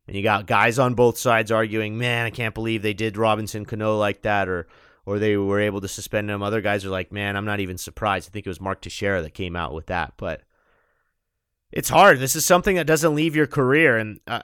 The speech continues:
obviously, I acknowledge Wellington Castillo is not nowhere near revered in Major League Baseball as Robinson Cano, who looked like he was on his way to the Hall of Fame. But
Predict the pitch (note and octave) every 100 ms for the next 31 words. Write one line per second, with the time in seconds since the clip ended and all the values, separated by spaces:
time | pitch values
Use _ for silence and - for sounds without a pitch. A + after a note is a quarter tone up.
0 | - _ - C3+ C#3 B2+ B2 - C3 A#2+
1 | G#2+ G#2 B2 A#2+ A2+ G#2 A#2 A#2 A#2 A#2
2 | G#2+ G#2+ - B2+ A#2 G#2 G2 G#2+ G#2+ G2+
3 | A2 A2+ A#2+ A#2 A2+ A2 A2+ A#2 A2+ G#2
4 | - _ _ _ _ _ - G#2+ G#2+ G2
5 | A#2+ A#2+ G#2 F#2 F2+ - _ _ _ A2
6 | G#2+ G#2 F#2+ F2+ _ A2+ G#2 G#2+ G2+ F#2+
7 | G#2 G#2 - G2+ F2+ G#2 G2+ F#2 F2+ F#2
8 | - F2 A2 F#2+ F2 F2 F#2+ - F#2+ F2
9 | F#2 F2+ F#2+ E2+ F#2 F#2+ E2+ F2 F2 D2+
10 | G#2+ G2+ E2 E2+ D2+